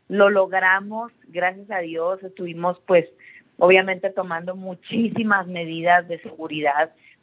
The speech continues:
y valieron la pena porque sí lo logramos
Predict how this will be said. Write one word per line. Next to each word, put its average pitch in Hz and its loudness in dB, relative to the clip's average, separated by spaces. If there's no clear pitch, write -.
y 185 -2
valieron 160 2
la 175 4
pena 160 0
porque 160 -8
sí 190 -6
lo 180 4
logramos 175 0